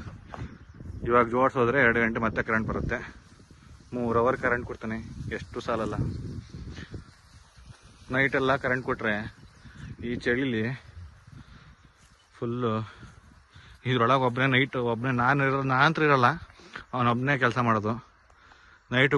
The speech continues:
ಕೂಡ ಒಬ್ಬನೇ ಹೋಗಿ ಕೆಲಸ ಮಾಡ್ತಿರ್ತಾನೆ ಪೂರ್ತಿ. But ಭಾರಿ ಡೇಂಜರು ಆ ಟೈಮಲ್ಲಿ, ಏನಿರಲ್ಲ,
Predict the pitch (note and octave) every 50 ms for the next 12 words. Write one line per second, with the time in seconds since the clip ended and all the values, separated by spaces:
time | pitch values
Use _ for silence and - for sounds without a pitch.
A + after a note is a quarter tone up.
0 | B2 C3+ C3+ C3 B2+ A#2 A2+ A#2+ B2 B2 A#2 A#2 A2+ A2+ A#2 A2 G#2+ - - -
1 | _ _ _ - _ - A2+ G#2 - A2+ G#2+ G#2+ G#2 G2 G#2+ G2 - G#2 G2 -
2 | G#2 G2+ G2+ - A2+ B2 B2+ - _ _ - - - - - _ _ _ _ _
3 | _ A2+ A2+ G#2+ A2 G#2 G#2 A2 A#2 A#2+ A2+ A2 A2 A#2+ A#2+ A2 G2 G#2+ - -
4 | - - - _ _ _ - A2+ - A2 G#2+ G#2+ A2 G#2 G#2 A#2 A#2+ - _ _
5 | _ _ _ _ _ _ _ _ _ _ _ _ _ _ _ _ _ _ _ _
6 | _ - A#2+ A#2+ B2 A#2+ A2+ G#2 G#2+ G#2